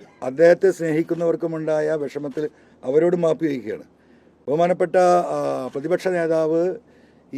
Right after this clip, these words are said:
ഇതിൻ്റെ വസ്തുതകൾ മനസ്സിലാക്കി ഇത് ഉൾക്കൊള്ളണമെന്നും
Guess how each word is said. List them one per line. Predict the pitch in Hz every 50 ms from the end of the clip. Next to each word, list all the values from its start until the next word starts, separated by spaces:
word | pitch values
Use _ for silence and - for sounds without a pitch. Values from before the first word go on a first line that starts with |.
| 151
ഇതിൻ്റെ | 156 143 160 180 180 180 160
വസ്തുതകൾ | 143 - - - 196 196 202 202 202 202 180
മനസ്സിലാക്കി | 165 156 127 - 151 139 123 - - - - - - _ _ _ _ _ _ _ _ _ _ - 143
ഇത് | 147 165 160 151
ഉൾക്കൊള്ളണമെന്നും | 151 135 - - 190 190 185 175 170 156 147 147 147 151